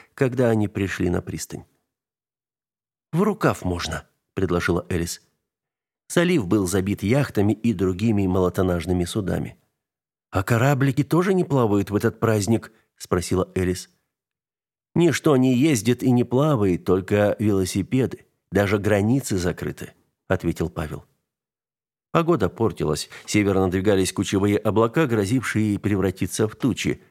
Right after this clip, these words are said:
потянуло сыростью. Они вернулись в квартиру и стали вместе готовить ужин, котлеты с картошкой, как и хотела Элис. Надвигался вечер. Внезапно и назойливо прозвучал дверной звонок.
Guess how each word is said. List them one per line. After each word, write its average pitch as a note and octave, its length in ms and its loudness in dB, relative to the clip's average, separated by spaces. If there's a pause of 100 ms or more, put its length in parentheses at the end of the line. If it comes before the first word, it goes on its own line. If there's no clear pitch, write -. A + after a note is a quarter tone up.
(120)
потянуло A#2 480 0
сыростью. - 640 -8 (480)
Они C#3+ 180 2
вернулись B2 560 0
в - 100 -20
квартиру B2 500 0
и F#2 60 0
стали F#2 340 0
вместе G2+ 400 -2
готовить G2 460 -2
ужин, E2+ 280 0 (240)
котлеты G#2+ 460 -2
с - 80 -4
картошкой, G#2+ 500 0
как A2 200 0
и G#2+ 40 -2
хотела G2+ 520 -2
Элис. - 380 -6 (440)
Надвигался B2 580 0
вечер. - 400 -6 (840)
Внезапно A#2+ 480 2
и G#2 260 2
назойливо G#2+ 640 2
прозвучал A2 520 2
дверной G#2+ 440 0
звонок. G2+ 440 0